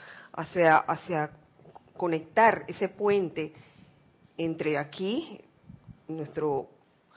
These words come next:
campo de fuerza, y allá, el punto donde teníamos,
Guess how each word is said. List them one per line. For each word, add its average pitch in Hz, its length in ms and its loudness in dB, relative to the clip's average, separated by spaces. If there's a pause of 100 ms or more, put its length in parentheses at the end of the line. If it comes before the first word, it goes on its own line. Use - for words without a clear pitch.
(160)
campo 180 320 0
de 170 80 2
fuerza, 196 540 2 (260)
y 208 160 4
allá, 180 600 4 (680)
el 165 160 -6
punto 190 520 -2
donde 175 260 -4
teníamos, 165 920 -6